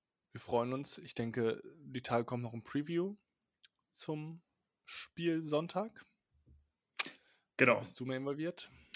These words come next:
Speaker 2: Genau, wir, wir setzen uns da zusammen mit dem Marc und mit einem Vertreter der Raiders. Ähm, kommt wahrscheinlich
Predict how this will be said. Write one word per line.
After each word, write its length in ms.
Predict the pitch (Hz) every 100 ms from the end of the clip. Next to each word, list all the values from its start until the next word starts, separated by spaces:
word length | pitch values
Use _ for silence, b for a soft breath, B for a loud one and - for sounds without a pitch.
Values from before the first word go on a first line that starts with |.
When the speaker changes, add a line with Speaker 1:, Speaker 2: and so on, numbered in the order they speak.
| -
Speaker 2:
Genau, 320 | - 117 110
wir, 180 | 113 110
wir 360 | 110 107 107
setzen 380 | 113 - 123 -
uns 160 | 113 -
da 300 | 117 113 113
zusammen 440 | - - 127 123
mit 200 | 117 113
dem 240 | 110 104 104 B B B
Marc 480 | 101 107 123 143 -
und 240 | 120 113
mit 140 | 117
einem 200 | - 110
Vertreter 380 | 110 107 - 120
der 160 | 107 104
Raiders. 500 | 127 143 139 - -
Ähm, 560 | - 98 98 98 98 - - -
kommt 380 | - 123 135
wahrscheinlich 920 | - 98 - 104 113 107 104 - -